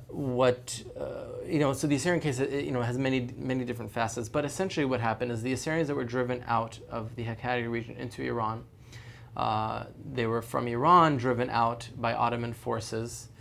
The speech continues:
um, into, a-, a-, and they fled into Bakuba, uh, which is in Iraq today, and they settled in the refugee camp there.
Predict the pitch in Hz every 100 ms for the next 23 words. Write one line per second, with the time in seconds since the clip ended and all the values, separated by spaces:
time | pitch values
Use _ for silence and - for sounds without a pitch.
0 | - - - 120 113 110 113 117 120 -
1 | 117 - 120 117 - - 117 110 113 123
2 | 120 127 120 123 113 113 - 131 127 123
3 | 117 110 - 117 110 113 113 151 143 113
4 | 107 - - 110 113 120 113 110 110 110
5 | 110 - 113 117 113 - - - 117 110
6 | - 120 113 113 117 113 113 113 113 123
7 | - 113 110 113 113 110